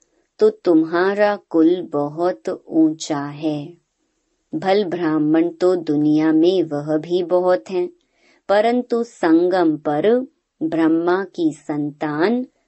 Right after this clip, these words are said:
ब्राह्मण कुल होता है। वह यह नहीं जानते, यह नई बात है ना। मनुष्य समझते हैं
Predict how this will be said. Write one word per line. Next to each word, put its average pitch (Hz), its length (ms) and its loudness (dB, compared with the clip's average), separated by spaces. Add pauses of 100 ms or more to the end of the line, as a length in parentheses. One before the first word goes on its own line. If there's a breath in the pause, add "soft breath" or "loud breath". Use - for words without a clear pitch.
(140)
ब्राह्मण 160 720 -2 (140)
कुल 156 280 2
होता 151 600 -10
है। 147 540 -8 (920)
वह 214 360 0
यह 165 440 0
नहीं 160 460 0
जानते, 185 680 -4 (560)
यह 240 280 0
नई 202 480 -2
बात 160 440 -6
है 156 200 -8
ना। 170 340 -8 (640)
मनुष्य 208 600 0
समझते 160 720 0
हैं 196 320 -2